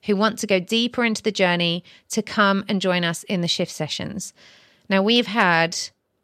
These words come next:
hundreds of people now come through the shift sessions, and when I reflect on their journeys,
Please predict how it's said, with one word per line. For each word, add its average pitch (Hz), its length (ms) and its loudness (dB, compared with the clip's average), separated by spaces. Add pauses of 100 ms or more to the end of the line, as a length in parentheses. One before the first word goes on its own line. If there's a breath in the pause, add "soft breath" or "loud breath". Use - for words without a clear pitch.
hundreds 208 380 0
of 180 60 -6
people 170 480 0
now 175 460 2 (100)
come 185 220 -2
through 175 180 -2
the 175 80 -4
shift - 220 -2
sessions, 175 580 -2 (400 loud breath)
and 202 160 4
when 214 140 4
I 208 60 4
reflect - 680 0
on 202 160 0
their 196 180 4
journeys, 190 800 0